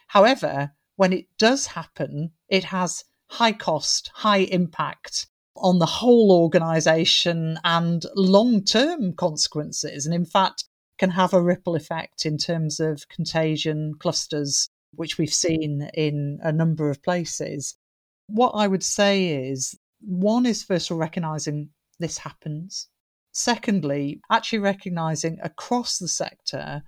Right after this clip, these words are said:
this is an issue. And when it happens, it's a high cost issue.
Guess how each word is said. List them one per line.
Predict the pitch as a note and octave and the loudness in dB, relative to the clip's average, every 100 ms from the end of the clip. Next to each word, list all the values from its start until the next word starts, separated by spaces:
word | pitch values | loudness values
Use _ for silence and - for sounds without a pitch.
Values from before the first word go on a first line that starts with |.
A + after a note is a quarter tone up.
| _ _ _ | _ _ _
this | E3+ D#3 F3 | -4 0 0
is | D3 | 0
an | D3 | -2
issue. | C3 - C#3+ C3+ D#3+ _ _ _ | -2 -2 -4 -6 -10 _ _ _
And | F3 F3 | 0 2
when | E3 | 2
it | - | -2
happens, | - G3 - E3 C#3 C3+ C3 C3+ - - | -6 -8 -4 -4 -4 -4 -6 -6 -8 -6
it's | E3+ - | -8 -4
a | D3+ | -6
high | - D#3 | -4 -4
cost | D3 - - - | -4 -8 -8 -8
issue. | E3 - - - D#3 | -6 -8 -8 -10 -10